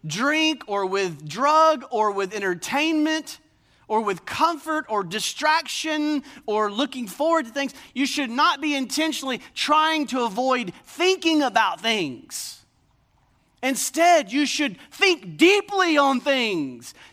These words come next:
deeply on the future grace of God. That is the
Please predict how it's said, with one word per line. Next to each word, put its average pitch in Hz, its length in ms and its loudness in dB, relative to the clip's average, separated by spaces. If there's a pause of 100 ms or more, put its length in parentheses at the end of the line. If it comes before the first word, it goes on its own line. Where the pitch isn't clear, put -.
(140)
deeply 359 540 4
on 370 300 8
the 339 140 2
future 339 580 0
grace 359 520 2
of 214 260 -8
God. 330 440 4 (220)
That 359 160 6
is 330 120 -8
the 311 180 -4